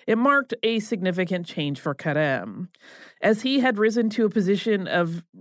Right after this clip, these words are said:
really high favor within the Napoleonic government and he benefited from the big budgets that their events afforded, that change in government,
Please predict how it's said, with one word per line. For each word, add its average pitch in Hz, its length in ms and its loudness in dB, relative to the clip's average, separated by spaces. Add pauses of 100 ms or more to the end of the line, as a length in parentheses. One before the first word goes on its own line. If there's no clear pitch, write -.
(180)
really 254 460 2
high 180 240 0
favor 180 400 0
within 165 280 0
the 170 80 2
Napoleonic 160 600 0
government 185 540 0
and 165 120 -6
he 170 140 -2
benefited 196 720 2
from 175 180 -2
the 175 120 2
big 196 360 2
budgets 185 440 0
that 170 140 -4
their 165 160 0
events 147 300 -2
afforded, 175 640 0 (460)
that 220 160 2
change 262 300 2
in 240 120 4
government, 175 600 2